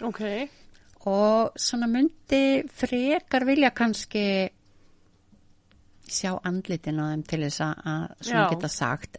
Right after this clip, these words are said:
Speaker 2: En ég held að þetta sé þeim svona, þeim finnst þetta svolítið sérstakt.
Speaker 1: Mhm.
Speaker 2: Þetta er náttúrulega mjög öðruvísi heldur en þau eru vön að vera að læra.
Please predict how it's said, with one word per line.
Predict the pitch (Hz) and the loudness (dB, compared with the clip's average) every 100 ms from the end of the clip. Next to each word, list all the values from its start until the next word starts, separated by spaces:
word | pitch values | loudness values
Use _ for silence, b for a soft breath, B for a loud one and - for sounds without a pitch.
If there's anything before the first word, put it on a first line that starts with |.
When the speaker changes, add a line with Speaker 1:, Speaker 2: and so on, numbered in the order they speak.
| - | -4
Speaker 2:
En | 180 175 180 B B B B B - | -2 0 -4 B B B B B -2
ég | 208 | -2
held | 175 170 214 - | 2 0 0 2
að | 370 320 | 2 2
þetta | - | 0
sé | 247 269 247 | 0 0 0
þeim | 233 220 214 - | 0 0 -4 -8
svona, | 208 - 190 180 170 _ _ _ _ _ _ _ _ - _ _ _ _ _ | -8 -2 0 0 -2 _ _ _ _ _ _ _ _ -20 _ _ _ _ _
þeim | - 196 | -4 -4
finnst | 208 202 202 | -2 -2 -2
þetta | 196 180 175 | 0 0 0
svolítið | - 180 165 147 | -2 -4 -2 -4
sérstakt. | 110 - - 220 - - | -2 -4 -2 -6 -6 -8
Speaker 1:
Mhm. | 226 196 196 190 247 B B B B B | -4 -4 -4 -8 -10 B B B B B
Speaker 2:
Þetta | - 202 202 | -6 -4 -2
er | |
náttúrulega | 185 180 | -2 0
mjög | 170 185 226 | 2 2 4
öðruvísi | 208 202 185 165 165 - | 4 2 2 -2 -2 0
heldur | 175 170 - 170 | 0 -2 -2 -2
en | 160 165 | -2 -2
þau | - 175 | -2 0
eru | 160 160 | 2 0
vön | 170 156 147 | 0 0 0
að | 160 | 0
vera | 165 | 0
að | 165 | 0
læra. | 165 151 - | 0 -2 -4